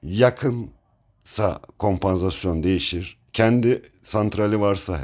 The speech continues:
gesi, hesi, bilmem nesi varsa, efendime söyleyeyim, öyle bir işletmede kompansasyon,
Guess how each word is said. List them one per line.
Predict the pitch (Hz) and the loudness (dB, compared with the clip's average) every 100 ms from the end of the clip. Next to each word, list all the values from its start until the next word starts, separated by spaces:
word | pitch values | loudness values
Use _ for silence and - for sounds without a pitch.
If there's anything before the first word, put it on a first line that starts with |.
| 58 | -6
gesi, | 69 95 - 90 | -2 -2 -2 -4
hesi, | 87 107 - 78 62 | -4 -6 -6 -6 -6
bilmem | 85 85 82 82 | -4 -2 0 -2
nesi | 82 - 73 73 | -4 -6 -6 0
varsa, | 90 82 76 78 - _ _ _ - | 0 0 -4 -8 -10 _ _ _ -6
efendime | 90 95 87 85 82 | -4 0 0 0 -2
söyleyeyim, | - 76 92 120 - - - - _ - | -4 -2 -2 -2 -8 -20 -20 -20 _ -2
öyle | 120 131 127 | 4 4 4
bir | 120 | 0
işletmede | - - 110 101 92 90 | -4 -4 -4 -2 -2 -2
kompansasyon, | 90 92 87 85 82 78 80 67 | -2 -2 -2 -4 -4 -6 -6 -8